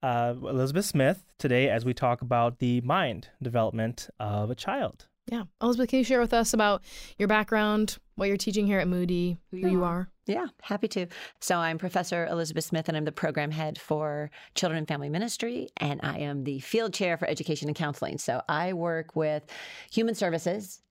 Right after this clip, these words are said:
Speaker 3: uh, pre-counseling majors, elementary education, and children and family, which I get to lead that whole program, which is great. Uh, then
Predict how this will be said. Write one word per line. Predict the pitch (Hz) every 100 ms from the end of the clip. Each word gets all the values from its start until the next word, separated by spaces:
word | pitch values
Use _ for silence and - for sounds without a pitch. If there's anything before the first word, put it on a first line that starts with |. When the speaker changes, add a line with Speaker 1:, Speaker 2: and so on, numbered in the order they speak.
| -
Speaker 3:
uh, | 160
pre-counseling | 151 196 185 170 180 170
majors, | 170 165 170 165 160 160 -
elementary | 165 170 175 180
education, | 170 165 170 160 160 156 151
and | 151 147 143 147
children | - 156 147
and | 151
family, | 131 - - - _
which | 147 - -
I | 156
get | 147 151
to |
lead | 143 143 135
that | 135
whole | -
program, | - 127 127 139 143 147
which | 170 160
is | 151
great. | 147 139 - - - - - - - -
Uh, | 180 165 -
then | 165 202 202 196